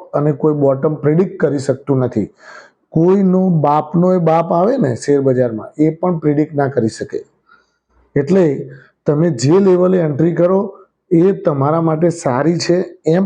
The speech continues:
પકડીને તમે સંતોષકારક રીતે એન્ટ્રી કરો, એ જ તમારું પ્રોફિટ. Thank you very much. ખૂબ ખૂબ આભાર. આજનો દિવસ તમારા માટે ખૂબ સારો રહે. ટ્રેડિંગ પણ કરો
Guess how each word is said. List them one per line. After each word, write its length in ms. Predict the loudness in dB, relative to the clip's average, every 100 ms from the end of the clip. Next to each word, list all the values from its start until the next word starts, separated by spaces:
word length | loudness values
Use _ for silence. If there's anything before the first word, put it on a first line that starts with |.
| -4
પકડીને 560 | -6 -6 0 0 2 0
તમે 240 | 0 0
સંતોષકારક 760 | 0 -2 -2 -2 -2 -2 0 0
રીતે 280 | -2 0 -2 -2 -6
એન્ટ્રી 340 | -4 -2 -2 0
કરો, 220 | 0 0 -6 -18 _ _ _ _ _ -2
એ 160 | 2 2
જ 140 | 0 -4
તમારું 420 | -2 0 0 -2
પ્રોફિટ. 560 | -2 -4 -4 -14 _ -20 _ _ _ _ _ _ _ _
Thank 200 | -2 -2
you 100 | 2 2
very 140 | 2
much. 200 | 0 -2 -6
ખૂબ 180 | -8 -8
ખૂબ 200 | -2 0
આભાર. 280 | 2 0 -2 -4 -14 _ _ -6
આજનો 400 | -4 0 0 2 2
દિવસ 460 | 2 2 2 0 -4 -16 _ _ _ _ -4
તમારા 340 | -2 0 0
માટે 280 | -2 -2 -2 -4 -16 _ -6
ખૂબ 220 | -4 -4
સારો 320 | -4 -2 0 2
રહે. 160 | 2 -2 -6 _ _ _ _ _ _ _ _ -2
ટ્રેડિંગ 320 | 0 0 -2
પણ 200 | -2 -2
કરો 200 | 0 0